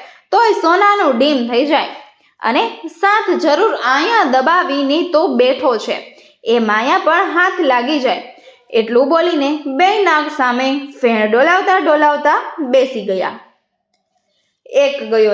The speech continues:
રાફડામાં અને બીજો વિક્રમના પેટમાં પાણી ભરીને રાજકુમારી આવી ગઈ હતી. એને આ બે નાગની વાત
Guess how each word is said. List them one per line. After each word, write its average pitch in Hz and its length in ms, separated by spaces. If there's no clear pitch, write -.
રાફડામાં 359 840
અને 220 180
બીજો 285 600
વિક્રમના 480 680
પેટમાં 302 500
પાણી 269 440
ભરીને 254 540
રાજકુમારી 269 840
આવી 233 340
ગઈ 196 180
હતી. - 500
એને 415 340
આ 359 220
બે 277 380
નાગની 311 520
વાત 285 460